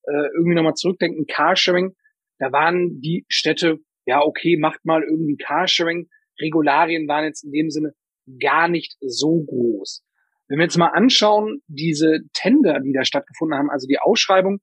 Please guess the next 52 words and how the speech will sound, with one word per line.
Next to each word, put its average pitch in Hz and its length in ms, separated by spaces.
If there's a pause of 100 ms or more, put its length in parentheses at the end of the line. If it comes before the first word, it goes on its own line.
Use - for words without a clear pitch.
(300)
dafür, 165 300
dass 170 140
man 170 160
in 143 140
dem 165 180
Sinne 151 180
in, 151 300 (380)
äh, 139 300
großen 165 480
Städten, 165 600 (420)
äh, 139 280
E-Scooter - 1120
anbieten 156 760
darf. 131 480
Also 139 220
beispielsweise 147 460
der 135 80
größte 143 320
Tender 160 320
der 139 120
Welt 151 340
gilt 156 140
ja 156 60
immer 147 120
noch 143 120
als - 180
der 135 180
in - 80
Paris. 196 580 (680)
Und 165 360
die 143 180
Stadt 190 320
in 165 120
Paris 160 420
hat 185 80
dann, 170 80
glaub 165 120
ich, 151 80
so - 60
ein 156 40
bisschen 165 200
das 151 140
Potenzial, 147 800
ihr - 160
eigenes 165 280
wirtschaftliches 156 500
Potenzial 160 420
auch 175 100
erkannt - 340
und 170 80
gesagt, 147 220
okay, - 460